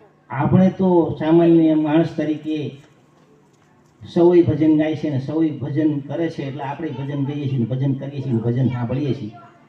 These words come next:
પણ જેણે જેણે જો કેસરીના, જોધલપીના વંશજોના શરણે ગયા છે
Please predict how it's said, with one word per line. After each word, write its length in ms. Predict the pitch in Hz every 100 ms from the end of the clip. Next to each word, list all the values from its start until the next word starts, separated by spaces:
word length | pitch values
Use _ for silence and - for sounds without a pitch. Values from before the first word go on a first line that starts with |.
| _ _ _ _ -
પણ 140 | 147
જેણે 380 | 135 117 139 180
જેણે 420 | 151 151 151 143
જો 140 | 110 127 - -
કેસરીના, 560 | 156 120 165 151 143 135
જોધલપીના 640 | 117 139 151 147 156 151
વંશજોના 680 | 131 135 - 156 139 139 131
શરણે 420 | 127 127 135 139
ગયા 300 | 123 117 139
છે 160 | 143